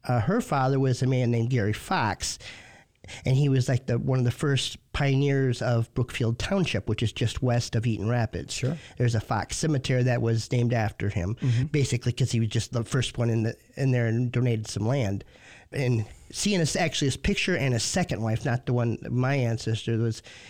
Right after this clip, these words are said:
Speaker 1: in the Eaton County history book.
Speaker 2: Yeah.
Speaker 1: That's about the only real famous connection I found, but, but like I said, you go back far enough, I got a Mayflower ancestors, but I only went, like, back about six generations, so one else traced it way back.
Speaker 2: Sure.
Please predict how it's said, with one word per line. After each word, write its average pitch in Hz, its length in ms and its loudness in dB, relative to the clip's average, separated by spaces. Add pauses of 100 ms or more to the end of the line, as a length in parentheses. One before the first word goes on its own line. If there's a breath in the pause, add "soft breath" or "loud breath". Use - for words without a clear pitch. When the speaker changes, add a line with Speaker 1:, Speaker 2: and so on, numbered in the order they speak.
(360 loud breath)
Speaker 1:
in 143 240 2
the 123 200 0
Eaton 160 200 0
County 123 300 0
history 123 280 0
book. - 340 -10 (460 loud breath)
Speaker 2:
Yeah. 139 140 0
Speaker 1:
That's 160 160 0
about 151 220 0
the 143 80 0
only 139 300 2 (140)
real 139 340 0
famous 160 460 0
connection 127 420 0
I 117 80 0
found, 127 320 -2
but, 101 220 -2 (600 loud breath)
but 113 80 2
like 117 100 2
I - 40 2
said, 113 160 0
you 135 100 2
go 131 100 2
back 131 260 0
far 143 240 2
enough, 135 560 -2 (140)
I 127 120 -2
got 123 100 2
a 120 40 2
Mayflower 120 460 2
ancestors, 117 480 -2
but 120 140 -2
I 139 80 2
only 127 180 2
went, 113 240 0
like, 113 240 -2
back 120 200 0
about 113 200 -2
six - 220 -6
generations, 113 580 -2
so - 100 -4
one 120 140 0
else - 220 -4
traced 101 300 -6
it 90 80 -10
way 98 160 -2
back. - 340 -6 (140)
Speaker 2:
Sure. 107 360 0